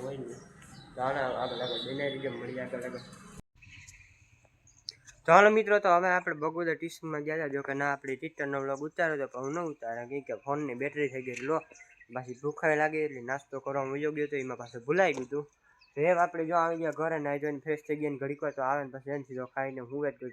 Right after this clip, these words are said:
જો કે ખાધું જ બગોદર. આવે ને સીધો બેગ મેલે, કપડાં બદલાને હું જ ગયો હતો. તો અત્યારે તમે જોવો આમ ને એમ નાઈ ધોઈને થઈ ગયા હે ફ્રેશ ને હવે આપણે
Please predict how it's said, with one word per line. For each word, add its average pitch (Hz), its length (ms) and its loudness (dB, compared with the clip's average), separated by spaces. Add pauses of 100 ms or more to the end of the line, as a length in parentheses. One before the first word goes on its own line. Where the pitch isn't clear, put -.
જો 131 80 -8
કે 123 120 -10
ખાધું 139 340 -2
જ 139 40 -12
બગોદર. 151 460 -4 (440)
આવે 160 260 10
ને 151 80 2
સીધો 147 220 0
બેગ 156 280 4
મેલે, 165 260 2
કપડાં 151 340 0
બદલાને 143 360 -4
હું 143 200 -6
જ 120 40 -12
ગયો 131 140 -4
હતો. 135 180 -6
તો 123 100 -2
અત્યારે 135 380 4 (920)
તમે 131 220 0
જોવો 147 200 0
આમ 131 240 -2
ને 120 100 -6
એમ 131 80 -4 (1040)
નાઈ 156 260 2
ધોઈને 151 340 0
થઈ 147 180 -4
ગયા 143 300 -4
હે 127 60 -2
ફ્રેશ 156 420 0 (120)
ને 131 100 -10
હવે 151 280 -2
આપણે 147 460 -2